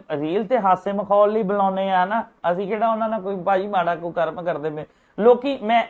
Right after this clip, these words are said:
ਮੈਂ ਚਲੋ ਠੀਕ ਆ, ਮੈਂ ਮਾੜਾ ਕੰਮ ਕਰ ਰਿਹਾ ਬਈ ਉਹਨਾਂ ਨਾਲ, ਅਹ, ਗੇ ਨਾਲ ਰੀਲ ਬਣਾ ਰਿਹਾ ਕੁਜ਼ਰੇ ਨਾਲ, ਹਨਾ?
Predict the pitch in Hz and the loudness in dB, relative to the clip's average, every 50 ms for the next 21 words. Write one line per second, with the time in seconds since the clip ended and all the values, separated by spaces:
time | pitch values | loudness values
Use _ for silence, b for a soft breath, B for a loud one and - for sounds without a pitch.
0 | - 202 214 240 247 247 202 262 254 254 254 185 - 233 220 208 175 208 185 160 | -4 -4 -2 -2 -2 0 0 2 4 4 4 2 2 0 0 0 2 2 2 2
1 | 165 185 202 208 196 185 180 180 185 180 185 180 175 170 175 165 175 160 143 143 | 2 0 0 2 2 2 4 4 2 2 2 0 0 0 0 0 2 2 2 2
2 | 156 160 156 151 151 160 160 160 - - 156 156 160 170 175 175 170 170 160 - | 0 -4 -4 -4 -4 -4 -6 -6 -6 -6 -6 -4 -2 -2 0 2 0 0 0 -4
3 | 147 139 - - - - 160 151 147 139 135 127 127 139 147 160 165 175 170 160 | -8 -14 -16 -14 -10 -4 -2 0 0 0 0 0 -2 -2 -2 -2 -2 -2 0 0
4 | 160 156 139 139 143 156 170 156 160 151 143 127 123 131 131 131 131 - 131 123 | 0 -2 -2 -2 -4 -4 -4 -4 -2 0 2 2 2 2 0 -2 -4 -6 -6 -6
5 | 131 120 123 120 123 123 123 127 135 135 135 | -4 -4 -4 -4 -4 -4 -4 -4 -4 -4 -6